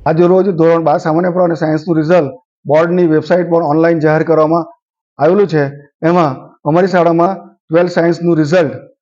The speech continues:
કુલ બાળકો એકસો એકોતેર બેઠા, તેમાંથી પાસ થયા છે એકસો અઢાર અને પ-, શાળાનું પરિણામ આવે છે અડસઠ પોઇન્ટ ને સાઠ ટકા. એની અંદર અમારી શાળામાં પ્રથમ ક્રમ પ્રાપ્ત કરે છે બડે દિવ્યાની સુનિલભાઈ પટેલ, percentile નાઇન્ટી નાઇન પોઇન્ટ સેવન્ટી એઇટ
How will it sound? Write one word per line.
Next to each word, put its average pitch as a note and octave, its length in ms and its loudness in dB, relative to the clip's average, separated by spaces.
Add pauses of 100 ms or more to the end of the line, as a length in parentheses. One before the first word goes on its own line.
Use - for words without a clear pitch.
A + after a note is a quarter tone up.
(180)
કુલ F#3+ 200 0
બાળકો F3 340 0
એકસો F3 240 -2
એકોતેર F3 320 -2
બેઠા, F3 260 0
તેમાંથી E3 280 0
પાસ E3 320 -2
થયા F3+ 140 0
છે E3 100 -2
એકસો E3 240 -4
અઢાર D3 340 0 (720)
અને D#3+ 180 0
પ-, F3+ 280 -4
શાળાનું E3+ 280 0
પરિણામ E3+ 320 2
આવે D#3 100 2
છે E3+ 80 0
અડસઠ D#3+ 300 -2
પોઇન્ટ D#3 240 0
ને D#3+ 180 0 (400)
સાઠ F3+ 260 -2
ટકા. C#3+ 420 0 (440)
એની F#3+ 260 2
અંદર E3+ 560 0 (160)
અમારી E3+ 240 0
શાળામાં E3+ 440 0
પ્રથમ E3+ 280 -2
ક્રમ E3+ 180 -2
પ્રાપ્ત E3 300 -2
કરે E3+ 120 0
છે E3+ 100 0
બડે D#3 300 2
દિવ્યાની E3+ 480 0
સુનિલભાઈ F3 460 0
પટેલ, E3+ 260 0 (480)
percentile F3+ 400 0
નાઇન્ટી E3+ 360 0
નાઇન E3 320 0
પોઇન્ટ F3+ 160 0
સેવન્ટી E3+ 340 0
એઇટ G3 360 -2